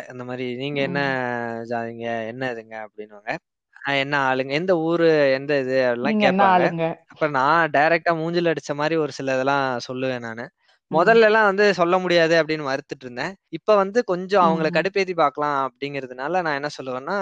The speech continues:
Speaker 2: ம்.
Speaker 1: நான் முதல்ல அருந்ததியர் சமூகத்துல இருந்தேங்க,
Speaker 2: ம்.
Speaker 1: தீண்டாமை
Speaker 2: <laughs>
Speaker 1: கொடுமை காரணமா நான் வந்து இஸ்லாமிய சமூகத்துக்கு மாறிட்டேன். அ, இப்ப வந்து நான் ஒரு கே
Speaker 2: <laughs>
Speaker 1: ரிலேஷன்ஷிப்ல லிவ் இன்ல இருக்கேன் அப்படின்னுவேன்.
Speaker 2: ம்.
Speaker 1: அவங்க மூஞ்சி போறது பாக்குறதுக்கு எனக்கு அவ்வளவு சந்தோஷமா இருக்கும், ரொம்ப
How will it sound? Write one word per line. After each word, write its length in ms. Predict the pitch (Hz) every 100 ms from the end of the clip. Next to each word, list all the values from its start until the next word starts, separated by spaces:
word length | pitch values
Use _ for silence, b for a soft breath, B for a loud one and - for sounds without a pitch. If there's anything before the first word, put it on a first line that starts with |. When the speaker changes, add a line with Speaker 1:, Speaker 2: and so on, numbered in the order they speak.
| 170
Speaker 2:
ம். 140 | 147 131
Speaker 1:
நான் 180 | 127
முதல்ல 280 | 127 143 196 160
அருந்ததியர் 680 | 147 165 175 170 165 156 147 131
சமூகத்துல 520 | 139 135 135 127 127
இருந்தேங்க, 340 | 139 139 127 139 143 104
Speaker 2:
ம். 280 | - 175 185
Speaker 1:
தீண்டாமை 280 | 185 170 160 151
Speaker 2:
<laughs> 100 | 147
Speaker 1:
கொடுமை 320 | - 139 196
காரணமா 380 | 135 131 131 151
நான் 160 | 165 139
வந்து 160 | 139
இஸ்லாமிய 380 | 139 - 151 147
சமூகத்துக்கு 500 | 135 135 131 123 123 120
மாறிட்டேன். 540 | 123 123 113 117 120 101 _ -
அ, 80 | 135 147
இப்ப 220 | 170 208
வந்து 200 | 190 196
நான் 220 | 202 175
ஒரு 180 | 156 147 143
கே 140 | 139 156
Speaker 2:
<laughs> 80 | 165
Speaker 1:
ரிலேஷன்ஷிப்ல 680 | 147 143 151 135 135 165
லிவ் 180 | 170 139
இன்ல 200 | 151 135
இருக்கேன் 360 | 123 113 120 123
அப்படின்னுவேன். 500 | 110 107 110 107 120 _ -
Speaker 2:
ம். 280 | 185 180
Speaker 1:
அவங்க 220 | 170 131 127
மூஞ்சி 300 | 170 214 220
போறது 420 | 165 180 196 180 165
பாக்குறதுக்கு 460 | 165 165 180 180
எனக்கு 180 | 180 147
அவ்வளவு 260 | 135 156 160
சந்தோஷமா 480 | 147 151 175 165 147
இருக்கும், 320 | 127 131 135
ரொம்ப 240 | 127 143